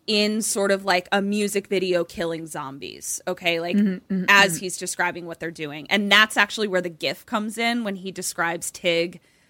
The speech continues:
Speaker 1: uh, having to fix the chopper and sploosh.
Speaker 2: Okay.
Speaker 1: So he says, "There's a thirty-two hour window.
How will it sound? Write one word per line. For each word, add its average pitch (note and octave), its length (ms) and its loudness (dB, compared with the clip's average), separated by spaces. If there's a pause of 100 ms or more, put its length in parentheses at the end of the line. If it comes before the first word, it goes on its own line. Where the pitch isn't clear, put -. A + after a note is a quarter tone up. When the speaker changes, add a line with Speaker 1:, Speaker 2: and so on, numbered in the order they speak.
(140)
Speaker 1:
uh, F3 180 4
having F3+ 340 0
to F3+ 60 -4
fix - 340 -4
the E3+ 120 -6
chopper G#3 760 -2
and E3 520 -4 (300)
sploosh. - 480 -6 (280)
Speaker 2:
Okay. - 300 -16 (1300)
Speaker 1:
So - 200 2
he D4+ 180 2
says, G3+ 380 4 (100)
"There's G3 260 0
a G3+ 60 -4
thirty-two D4 840 2
hour F#3 320 4
window. D#3 580 -6